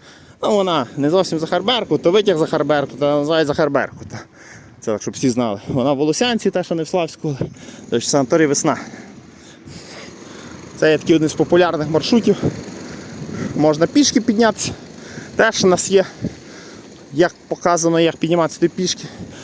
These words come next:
Можна їхати на витязі станом на літо дві тисячі двадцять п'ятого року. Витяг коштує триста п'ятдесят гривень з людини. От такий тариф. Кожен день працює, крім понеділка, наскільки я пам'ятаю.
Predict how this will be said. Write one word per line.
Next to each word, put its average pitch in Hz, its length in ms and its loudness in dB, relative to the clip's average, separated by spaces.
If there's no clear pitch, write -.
Можна 185 300 2
їхати 175 240 2
на 175 100 4
витязі 190 380 2
станом 156 360 0
на 151 140 4
літо 160 360 4
дві 143 120 0
тисячі 156 360 0
двадцять 139 360 0
п'ятого 147 380 2
року. 240 240 4
Витяг 170 320 2
коштує 143 380 -2
триста 175 360 4
п'ятдесят 135 360 0
гривень 139 280 4
з 123 80 2
людини. 135 400 4
От 151 160 2
такий - 160 -2
тариф. 123 220 -2
Кожен 214 320 4
день 196 140 2
працює, 196 360 4
крім 180 180 4
понеділка, 170 500 4
наскільки 117 360 0
я 139 80 2
пам'ятаю. 120 500 0